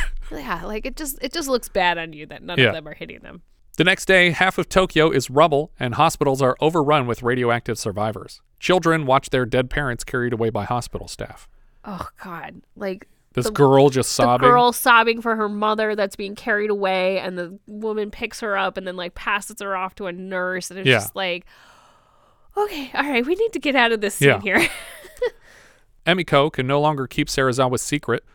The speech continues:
Speaker 1: She tells Ogata about the weapon that could kill Gojira,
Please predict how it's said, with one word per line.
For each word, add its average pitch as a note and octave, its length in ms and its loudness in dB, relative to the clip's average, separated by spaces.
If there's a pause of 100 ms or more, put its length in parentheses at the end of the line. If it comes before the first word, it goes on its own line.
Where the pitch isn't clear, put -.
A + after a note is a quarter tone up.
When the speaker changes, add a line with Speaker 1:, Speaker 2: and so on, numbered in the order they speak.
(220)
Speaker 1:
She - 160 0
tells D3+ 240 6
Ogata C#3+ 440 6
about B2+ 240 2
the A#2+ 60 0
weapon B2+ 380 2
that B2 120 -2
could B2 160 -6
kill D3 200 2
Gojira, C3 520 2